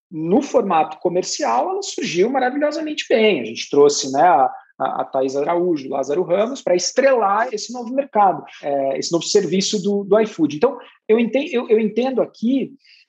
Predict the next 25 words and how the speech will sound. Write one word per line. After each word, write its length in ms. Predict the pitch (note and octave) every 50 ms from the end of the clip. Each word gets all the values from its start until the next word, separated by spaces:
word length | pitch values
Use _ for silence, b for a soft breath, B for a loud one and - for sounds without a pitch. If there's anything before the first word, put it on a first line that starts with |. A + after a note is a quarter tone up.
| _ _ _ _
o 60 | - -
cenário 720 | - - - A#3 G3 F#3 F3+ F#3+ A3+ C4+ D4+ C#4 B3+ G3
de 80 | E3
fragmentação, 1000 | D#3 - - E3 D#3 D#3 D3+ D3+ C#3+ D3+ D3 D3+ C#3 - - - F3+ G#3+ C4 A3+
ele 180 | F3 E3+ -
torna 280 | - F#3 G3 G#3+ A#3+ A#3+
a 40 | G3+
nossa 300 | F#3+ F#3+ - - F3 D3 C3
vida, 360 | C3+ F3 A3 B3 G3+ D#3 D3 C#3+
né, 260 | D3 F3 G#3+ A3 F3
dos, 380 | D3 D3 C#3+ C#3 - - -
dos 120 | _ - - -
publicitários, 680 | - C#3 C#3+ C#3 C#3 - - - D#3 E3 D#3+ C#3+ C3+ -
dos 100 | - -
profissionais 480 | - C#3+ - - D3+ C#3 D3 D3 C3+
de 60 | B2+
marketing 340 | C#3 C#3+ D3 C#3+ - - -
e 60 | -
comunicação 600 | _ D3 C#3+ C3+ C3 C3 - C3 - - F3+ G3
mais 240 | G#3+ F3+ E3+ F3 -
complexa, 720 | - - B3+ B3+ - G#3+ G3+ F#3 F3+ E3+ - - - - - _ _
porque 160 | _ _ - B2
você 280 | C3 B2+ - D3 C#3+
tem 120 | _ D#3+ D3
que 120 | - _